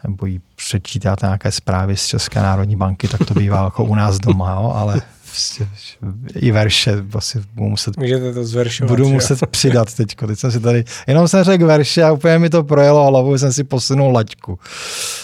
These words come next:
Speaker 1: Aleši. A vy jste se ptala na saunu, jestli sauna v domě, ano či ne. No, tak, eh, to je vlastně, to je, pro mě je vlastně sauna naprosto jako,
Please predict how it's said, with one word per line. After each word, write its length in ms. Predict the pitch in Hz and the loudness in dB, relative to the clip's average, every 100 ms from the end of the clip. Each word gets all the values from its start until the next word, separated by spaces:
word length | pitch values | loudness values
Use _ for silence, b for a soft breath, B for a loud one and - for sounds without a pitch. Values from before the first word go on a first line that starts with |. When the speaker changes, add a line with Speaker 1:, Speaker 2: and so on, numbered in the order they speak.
| B - | B -4
Speaker 1:
Aleši. 460 | 110 113 - 107 B B B B | -2 -2 -6 -10 B B B B
A 80 | |
vy 80 | 110 | -2
jste 120 | 117 | 0
se 100 | 175 | 0
ptala 300 | 180 196 214 | 2 4 4
na 120 | 190 117 | 4 2
saunu, 380 | - 123 120 | 0 0 2
jestli 260 | 113 - 160 | 0 0 -2
sauna 400 | - 143 143 165 | 0 0 2 0
v 80 | 139 | 0
domě, 400 | 123 127 135 131 | -2 0 0 0
ano 120 | 131 | -2
či 220 | 147 - | -4 -2
ne. 200 | 131 92 78 | 0 -2 -4
No, 320 | 101 107 127 | -4 -2 -2
tak, 180 | 160 147 - | -2 -4 -2
eh, 40 | 123 104 _ _ | 0 0 _ _
to 80 | - | 0
je 220 | 113 160 | 2 4
vlastně, 600 | 180 160 - 180 175 131 - - | 2 0 0 2 4 2 -2 -4
to 60 | 156 | -4
je, 80 | - _ | -4 _
pro 140 | 131 151 | 0 4
mě 120 | 208 | 4
je 80 | 190 | 4
vlastně 220 | 160 165 | 2 0
sauna 320 | - 143 147 | 0 2 2
naprosto 400 | 135 139 135 - | 2 0 -4 -2
jako, 300 | 143 131 - | -2 -2 -2